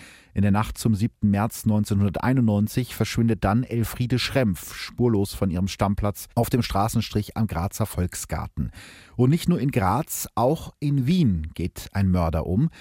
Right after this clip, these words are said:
In der Zeit vom achten April bis zum siebten Mai neunzehnhunderteinundneunzig, also in nicht mal einem Monat, werden in Wien gleich vier Frauen vom Strich entführt, ermordet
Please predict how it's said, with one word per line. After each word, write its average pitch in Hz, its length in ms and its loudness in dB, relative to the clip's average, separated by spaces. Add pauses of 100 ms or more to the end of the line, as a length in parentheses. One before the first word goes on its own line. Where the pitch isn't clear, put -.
(320)
In 110 60 0
der 110 140 2
Zeit 135 260 2
vom 135 220 0
achten 139 320 0
April 131 480 0
bis 147 240 -4
zum 135 320 0
siebten 123 340 -2
Mai 113 240 4
neunzehnhunderteinundneunzig, 113 1400 0
also 110 180 2
in 113 140 2
nicht 143 180 0
mal 117 160 0
einem 120 260 2
Monat, 107 460 2
werden 101 240 -2
in 95 200 0
Wien 120 180 0
gleich 110 260 0
vier 170 320 -2
Frauen 90 380 -2
vom 104 180 -2
Strich - 380 -6
entführt, 127 460 -2 (340)
ermordet 107 600 2